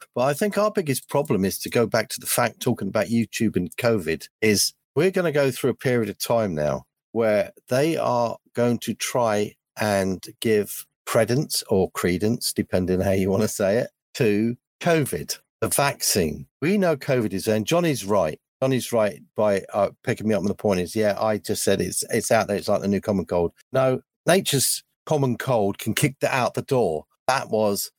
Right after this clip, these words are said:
that has, that actually gives you, if you've got a cold, you will not catch covid. Yeah,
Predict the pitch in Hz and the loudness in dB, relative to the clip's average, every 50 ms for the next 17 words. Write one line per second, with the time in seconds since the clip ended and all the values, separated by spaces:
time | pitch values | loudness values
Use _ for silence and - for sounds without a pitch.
0 | _ _ - 131 123 117 - - - - 120 110 107 110 110 98 - - 127 120 | _ _ 0 0 0 0 -2 -6 -6 -2 0 2 2 2 0 0 0 0 0 0
1 | - - 120 113 - - - 117 101 - - 127 - - 104 90 - 139 127 - | 0 0 -2 -2 -2 -2 -2 -2 0 0 0 0 2 2 0 -2 0 -2 0 0
2 | 143 113 104 - - 113 98 95 98 95 92 - - - - - 135 135 135 110 | 0 0 0 -2 -2 -2 0 0 0 -2 -4 -8 -14 -20 -8 -2 0 0 2 2
3 | 107 110 107 98 95 95 - - - 98 87 - - - 98 90 85 - - 76 | 2 2 2 2 0 0 -2 -2 -2 -2 -2 -2 -2 0 0 0 0 0 -2 -4
4 | - - - _ - 104 110 120 120 | -6 -8 -12 _ 0 2 2 2 0